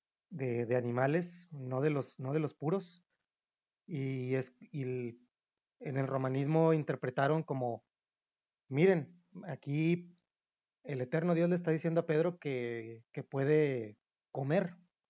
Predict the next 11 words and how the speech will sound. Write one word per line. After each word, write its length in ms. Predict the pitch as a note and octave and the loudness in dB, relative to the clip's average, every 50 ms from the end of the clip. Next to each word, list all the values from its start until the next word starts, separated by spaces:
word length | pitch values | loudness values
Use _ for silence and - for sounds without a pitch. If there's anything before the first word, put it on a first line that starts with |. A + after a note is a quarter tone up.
| _ _ _ _ _ _ _ _ _ _ _ _ _ | _ _ _ _ _ _ _ _ _ _ _ _ _
cuando 260 | - C#3+ C3 B2+ B2+ | -4 -4 -2 0 0
vemos 240 | C3+ D3 D#3+ D#3+ E3 | 2 2 2 2 2
en 100 | C#3+ C#3 | 0 -2
el 140 | C3 - | -2 -4
contexto 760 | - C#3 C3+ B2+ - D#3+ D3+ D3+ - - E3+ E3+ F3 F3 - - _ _ _ _ _ _ _ _ _ _ _ _ _ _ _ _ _ _ _ _ _ _ _ | -4 -4 -4 0 0 0 0 0 -2 -2 0 0 0 -2 -6 -16 _ _ _ _ _ _ _ _ _ _ _ _ _ _ _ _ _ _ _ _ _ _ _
que 180 | - D#3 C#3+ C#3 | -2 0 0 2
el 80 | C3 | 2
Eterno 320 | C3 - - C#3+ C#3 D#3 D#3+ | 0 0 0 0 0 0 -2
está 220 | D3+ - D#3+ D3+ | -2 0 0 0
diciendo 640 | D3 D3+ C#3+ - D3+ D3+ D#3 D3+ E3 E3+ F3 F3 - _ _ | 0 0 -2 -2 0 0 2 4 4 2 2 0 -6 _ _
que, 460 | D3 C#3 D#3 D#3+ E3 F3 F3 F3 | -6 -4 -2 0 0 -2 -2 -6